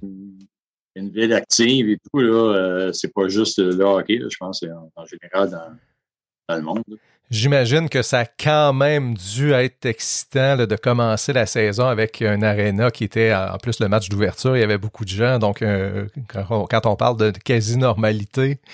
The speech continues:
Speaker 2: il y a quand même eu sûrement de l'excitation un petit peu dans l'air cette année.
Speaker 1: Ouais, <laughs> c'est parce qu'on s'est dit surtout « enfin ».
Speaker 2: <laughs>
Speaker 1: Ça, c'est le premier mot qu'on a dit, « enfin », que, enfin, on y arrive. On peut, on peut rentrer du monde sans, euh, sans, sans leur faire mettre du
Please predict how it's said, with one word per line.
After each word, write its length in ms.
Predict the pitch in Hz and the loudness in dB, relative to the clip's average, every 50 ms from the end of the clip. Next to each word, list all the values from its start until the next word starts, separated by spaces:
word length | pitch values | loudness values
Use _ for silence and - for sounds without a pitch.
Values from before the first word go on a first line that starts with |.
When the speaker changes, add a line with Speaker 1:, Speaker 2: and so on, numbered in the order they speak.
| - - - - - | -16 -16 -16 -12 -8
Speaker 2:
il 40 | - | -6
y 40 | 110 | -6
a 40 | - | -2
quand 180 | - 110 117 | -2 0 0
même 240 | 123 135 151 160 160 | 2 2 2 2 0
eu 80 | 185 175 | 0 0
sûrement 380 | - - 156 120 127 147 160 | 0 0 0 2 2 2 2
de 40 | 156 | 2
l'excitation 720 | 143 127 - - - - - 147 131 120 110 110 - 139 | 0 -2 -2 -4 -8 -4 0 0 2 2 2 0 -2 -2
un 80 | 131 113 | -4 -4
petit 160 | - - - | -4 -8 -14
peu 140 | - 131 120 | -12 -8 -6
dans 180 | 110 107 104 98 | -4 -4 -4 -4
l'air 240 | 95 101 101 95 | -4 -4 -6 -6
cette 220 | - - 92 - 95 | -8 -12 -14 -12 -12
année. 260 | 90 85 85 98 104 _ _ _ - | -12 -12 -12 -16 -20 _ _ _ -6
Speaker 1:
Ouais, 260 | 101 110 110 113 117 113 101 - - | 0 2 2 4 4 2 0 -2 -6
<laughs> 160 | 98 87 - | -8 -8 -10
c'est 120 | - - - | -10 -6 -4
parce 160 | 120 - - | -2 0 0
qu'on 100 | 123 107 | 0 0
s'est 220 | - - 131 117 | 0 2 2 2
dit 160 | 104 107 123 117 | 2 0 0 0
surtout « 360 | - 131 - - 135 135 113 - - - | 0 0 0 0 0 -2 -2 -4 -8 -4
enfin ». 440 | - 117 127 127 120 - 117 123 175 208 - - | 0 2 2 2 0 0 -2 -2 -2 -4 -6 -4
Speaker 2:
<laughs> 240 | 151 139 - - - | -4 -4 -4 -4 -6
Speaker 1:
Ça, 80 | - 104 | -4 -4
c'est 140 | - - 104 | -2 -2 -4
le 60 | - | -2
premier 260 | - 104 104 113 113 | -4 -6 -6 -6 -4
mot 180 | 113 123 131 131 | -2 0 0 0
qu'on 160 | 131 131 120 | 2 2 2
a 80 | 117 107 | 2 2
dit, « 200 | 98 107 131 139 - | 0 0 -4 -4 -2
enfin », 580 | 110 117 120 117 110 - - 123 120 127 131 131 - | 0 0 2 2 0 -2 -2 -2 -2 -2 -2 -6 -4
que, 200 | - 98 90 87 90 | -4 -4 -4 -4 -4
enfin, 420 | 98 107 107 98 - - 120 123 | -2 -2 -2 -2 -2 -2 -2 0
on 120 | 113 101 | 0 0
y 140 | 95 92 90 | -2 0 0
arrive. 400 | 90 85 82 98 101 98 95 87 85 | 0 0 0 0 0 0 -2 -4 -4
On 140 | 85 90 | -6 -6
peut, 340 | 85 - 98 95 95 98 98 - | -6 -2 0 2 2 2 2 2
on 180 | - 101 90 87 | 2 0 0 -2
peut 220 | - - 107 101 95 | -4 -2 -2 0 0
rentrer 280 | 95 95 95 98 101 98 | 0 0 0 0 0 -2
du 120 | 95 95 104 | 0 0 2
monde 280 | 110 117 123 120 117 | 2 4 2 2 0
sans, 360 | - - - 101 101 107 107 | -2 -4 -2 -2 0 2 2
euh, 440 | 101 95 90 90 87 85 85 82 82 85 - _ _ - - - - - - - - _ _ _ - | 2 2 2 0 0 -2 -4 -8 -8 -10 -14 _ _ -20 -18 -16 -16 -16 -16 -18 -20 _ _ _ -14
sans, 580 | - - - - - - - - - 101 98 90 | -12 -10 -10 -10 -12 -14 -16 -10 -6 -6 -4 -4
sans 240 | - - 120 117 117 | -2 0 2 4 4
leur 160 | 110 104 - | 4 4 4
faire 180 | 120 110 110 110 | 2 2 4 4
mettre 180 | 113 117 123 113 | 4 2 2 2
du 120 | 104 107 | -2 -6